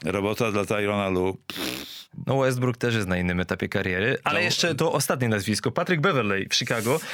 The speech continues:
Speaker 2: Przyznam, że trochę szkoda mi kibiców Chicago, wcale nie dlatego, że tam przyszedł Beverley, tylko dlatego, że właśnie się okazało, że Lonzo Ball nie zagra do końca
Speaker 1: No
Speaker 2: sezonu,
Speaker 1: tak, to jest
Speaker 2: a on
Speaker 1: fakt.
Speaker 2: nie gra od stycznia zeszłego roku. Miał dwie operacje lewego kolana i opuścił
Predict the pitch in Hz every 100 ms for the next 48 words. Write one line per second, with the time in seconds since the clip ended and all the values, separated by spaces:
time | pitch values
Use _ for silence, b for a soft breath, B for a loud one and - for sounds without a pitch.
0 | B - 175 175 151 170 165 B B -
1 | 156 165 - 170 139 127 123 127 123 127
2 | - 120 127 127 - - 151 143 143 131
3 | 131 139 127 113 120 123 117 135 135 117
4 | 131 127 101 98 117 127 120 143 143 143
5 | 143 147 139 135 131 131 139 135 131 135
6 | 135 127 131 131 135 135 135 117 101 101
7 | 101 98 107 98 104 - 120 98 98 131
8 | - 67 73 71 107 117 123 127 127 127
9 | 131 127 - 143 - 135 120 127 - 143
10 | 131 131 127 110 117 143 - B B 95
11 | 98 95 101 127 143 131 135 127 - 113
12 | 117 113 113 104 113 107 107 135 165 B
13 | B B B _ - - 127 127 - 117
14 | 143 127 - 135 135 135